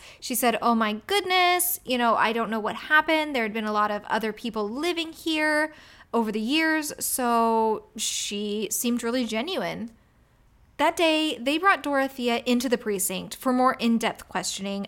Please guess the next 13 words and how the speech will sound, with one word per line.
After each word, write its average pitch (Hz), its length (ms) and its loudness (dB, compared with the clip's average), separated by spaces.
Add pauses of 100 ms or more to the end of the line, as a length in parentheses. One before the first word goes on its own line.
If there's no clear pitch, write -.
around 240 340 4
the 277 100 2
remains 208 340 2
that 208 100 0
were 208 120 -2
found 202 280 -2
in 208 80 -2
the 196 80 -8
yard 156 440 0 (440)
and 247 260 2
the 254 60 4
missing 226 320 2
tenant, 208 380 -4